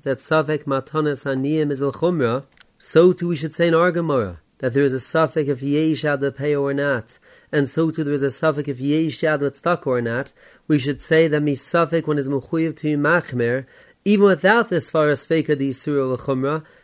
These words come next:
based on the pasuk of Tzaddik Mishachav Atenu and the other drashas that the Gemara mentions in Chulin.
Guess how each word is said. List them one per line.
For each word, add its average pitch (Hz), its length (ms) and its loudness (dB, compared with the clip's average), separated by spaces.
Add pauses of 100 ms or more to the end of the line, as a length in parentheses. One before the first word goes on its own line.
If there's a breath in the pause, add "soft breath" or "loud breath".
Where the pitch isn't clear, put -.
(220 soft breath)
based 165 400 4
on 147 140 0
the 135 80 0
pasuk 160 540 -2
of 147 140 -6
Tzaddik 156 440 -2
Mishachav 160 520 0
Atenu 175 520 2
and 170 160 0
the 180 100 4
other 208 240 4
drashas 147 420 0
that 139 120 -4
the 131 60 -10
Gemara 139 300 0
mentions 127 500 -2
in 117 120 -4
Chulin. 101 340 -4